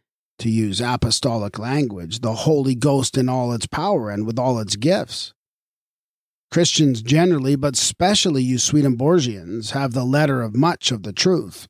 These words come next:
but you, none of you, attain to the Spirit in its entirety. Alike in your writings and those of numbers of earnest Christians of other sects,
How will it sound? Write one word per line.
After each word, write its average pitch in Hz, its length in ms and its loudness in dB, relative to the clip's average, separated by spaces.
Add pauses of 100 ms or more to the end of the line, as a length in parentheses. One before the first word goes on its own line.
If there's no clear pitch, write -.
but 107 280 -8
you, 135 220 4
none 127 360 2
of 113 160 0
you, 73 360 -12 (760)
attain 127 380 0
to 123 100 -6
the 104 140 -8
Spirit 113 640 -2
in 127 140 -4
its 101 220 -6
entirety. 120 800 -4 (1160)
Alike 135 440 0
in 143 80 6
your 127 180 2
writings 131 540 2
and 123 240 0
those 139 280 2
of 120 160 -2
numbers 135 360 2
of 127 140 -4
earnest 139 380 0
Christians 131 500 0
of 120 100 -6
other 156 220 2
sects, - 720 -6